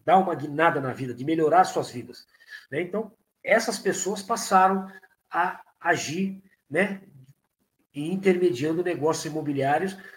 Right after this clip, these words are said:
como uma profissão, entendeu? Utilizando os anúncios dos jornais para divulgar suas ofertas e muita disposição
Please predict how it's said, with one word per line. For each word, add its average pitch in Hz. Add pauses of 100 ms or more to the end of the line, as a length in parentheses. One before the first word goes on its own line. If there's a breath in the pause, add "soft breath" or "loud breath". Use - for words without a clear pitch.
(380 loud breath)
como 220
uma 214
profissão, - (920 soft breath)
entendeu? 131
Utilizando 180
os 175
anúncios 190
dos 185
jornais 147 (260 loud breath)
para 170
divulgar 160
suas 143
ofertas 151 (360 soft breath)
e 208
muita 262
disposição 240